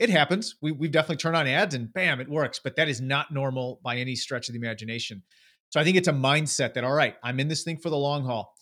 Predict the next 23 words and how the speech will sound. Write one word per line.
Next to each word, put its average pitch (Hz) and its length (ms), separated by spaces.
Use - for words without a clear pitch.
because 139 180
it 160 60
can 170 100
be 147 120
so 165 300
easy 151 260
to 127 80
go 135 160
back 131 280
to 139 80
what's 120 200
comfortable, 117 600
which 117 220
is 120 220
the 123 80
marketplace, 123 640
right? 113 220
And 127 480
that's 160 260
usually 156 280
the 131 80
challenge, 123 480
is 113 160